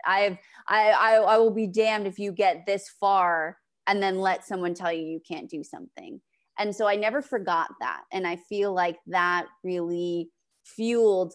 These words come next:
kind of what I already felt deep down in my heart. But then to have someone who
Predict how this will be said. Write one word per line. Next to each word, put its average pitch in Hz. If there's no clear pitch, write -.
kind 202
of 202
what 190
I 180
already 170
felt 160
deep 170
down 156
in 160
my 160
heart. 165
But 175
then 175
to 180
have 170
someone 170
who 170